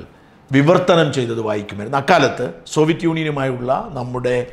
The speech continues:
ഒരു ബന്ധം മൂലം, എനിക്ക് തോന്നുന്നു അന്ന് നെഹ്റുവിൻ്റെ കാലം മുതൽ തുടങ്ങിയ ബന്ധം മൂലം ധാരാളം പുസ്തകങ്ങൾ വിവർത്തനം ചെയ്ത് നമ്മുടെ പബ്ലിക് ലൈബ്രറികളിൽ എത്തുമായിരുന്നു. അങ്ങനെ ഒരുപാട് പുസ്തകങ്ങൾ വായിക്കാൻ കഴിഞ്ഞിട്ടുണ്ട്. അങ്ങനെ അലക്സാണ്ടർ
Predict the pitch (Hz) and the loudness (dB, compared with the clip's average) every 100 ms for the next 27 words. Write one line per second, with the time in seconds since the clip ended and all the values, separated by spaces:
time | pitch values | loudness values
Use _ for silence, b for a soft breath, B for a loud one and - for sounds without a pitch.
0 | B B 117 120 117 131 123 123 104 101 | B B -6 0 2 2 0 -2 -2 -4
1 | 95 107 107 117 117 120 123 139 139 135 | -6 -8 -6 -6 -4 -4 -4 0 0 0
2 | 123 127 127 120 117 117 117 113 110 110 | 0 -2 -2 -6 -8 -6 -6 -4 -4 -6
3 | 120 123 104 107 156 B B B B - | -8 -8 -6 -6 -8 B B B B 2
4 | 151 185 196 190 139 135 170 160 147 135 | 4 6 6 4 0 0 2 2 4 2
5 | 131 131 B B - 139 156 165 170 156 | 0 -4 B B 0 4 4 4 4 2
6 | 143 - 120 113 120 120 123 123 120 123 | 0 -2 -4 -2 -4 -4 -6 -4 -4 -4
7 | 123 123 120 117 117 113 113 113 - 113 | -4 -4 -2 -2 -2 -4 -4 -4 -4 -6
8 | 139 170 170 196 254 247 170 - - B | -2 4 6 8 8 8 4 2 -10 B
9 | B 117 147 127 120 113 113 123 110 113 | B -2 2 4 4 4 4 0 -4 -6
10 | 110 131 139 151 160 156 B B B 147 | -8 -6 -4 2 2 2 B B B 4
11 | 208 208 226 220 190 | 4 4 4 4 2